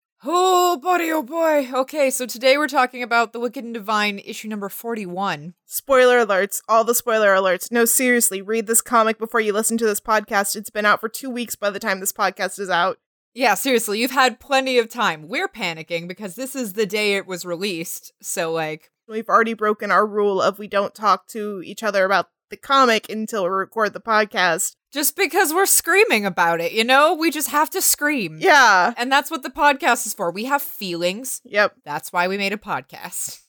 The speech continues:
Speaker 2: So we can record our screams and the world can listen to them if they so choose.
Speaker 1: It's kind of like the high-tech equivalent of screaming into a jar.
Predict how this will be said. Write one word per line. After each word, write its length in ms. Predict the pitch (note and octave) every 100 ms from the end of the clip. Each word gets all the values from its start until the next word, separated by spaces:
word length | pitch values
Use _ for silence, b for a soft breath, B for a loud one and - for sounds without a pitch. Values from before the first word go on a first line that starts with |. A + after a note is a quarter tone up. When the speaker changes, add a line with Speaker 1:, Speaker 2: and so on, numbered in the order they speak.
| _
Speaker 2:
So 440 | - A#3+ A3+ A3+ G#3
we 200 | A3 G#3
can 220 | - A3
record 400 | A3 G#3+ A3+ G#3+
our 140 | A#3+ A#3
screams 400 | - G#3 A3+ G#3
and 80 |
the 60 | G3+
world 280 | F3+ F#3+ G#3+
can 160 | G3+ F#3
listen 300 | F#3 F#3+ E3
to 80 |
them 160 | E3+ F#3
if 180 | E3+ -
they 140 | E3+
so 200 | F#3+ D#3+
choose. 580 | E3 F3 D#3+ D#3+ D#3 - _ _ -
Speaker 1:
It's 180 | A3+ -
kind 260 | D4+ E4
of 100 | F4+
like 260 | E4+ D#4 - _
the 120 | B3 A#3+
high-tech 380 | A#3+ A#3 C4
equivalent 440 | B3 A3+ B3 A3+ G#3+
of 80 | -
screaming 420 | - G#3 G#3+ G3+
into 220 | G3 G3
a 60 | E3+
jar. 480 | D#3+ D3 F3 A3